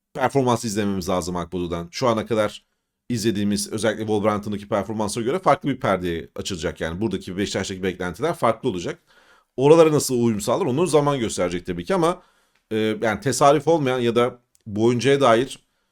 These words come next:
yanılma ihtimalimizin düşük olduğu başlıca konu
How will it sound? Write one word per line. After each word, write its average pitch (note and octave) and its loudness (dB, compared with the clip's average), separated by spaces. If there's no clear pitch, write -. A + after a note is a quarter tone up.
yanılma C3+ 2
ihtimalimizin C#3 -2
düşük - -6
olduğu G2+ 0
başlıca A#2+ 0
konu A2+ -2